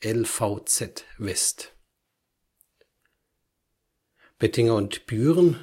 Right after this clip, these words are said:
stellten diese Entwicklungen in einen breiteren Kontext. Im Jahr neunzehnhundertsechsunddreißig,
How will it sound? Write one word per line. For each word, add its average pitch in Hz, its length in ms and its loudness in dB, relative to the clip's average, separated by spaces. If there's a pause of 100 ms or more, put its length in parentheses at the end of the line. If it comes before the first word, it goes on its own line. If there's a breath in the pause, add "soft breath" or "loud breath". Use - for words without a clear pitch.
stellten 113 600 -4
diese 135 320 0
Entwicklungen 131 720 -2
in 123 240 0
einen 110 460 0
breiteren 113 600 -2
Kontext. - 640 -6 (1080 soft breath)
Im 123 180 2
Jahr 110 160 2
neunzehnhundertsechsunddreißig, 104 1500 -2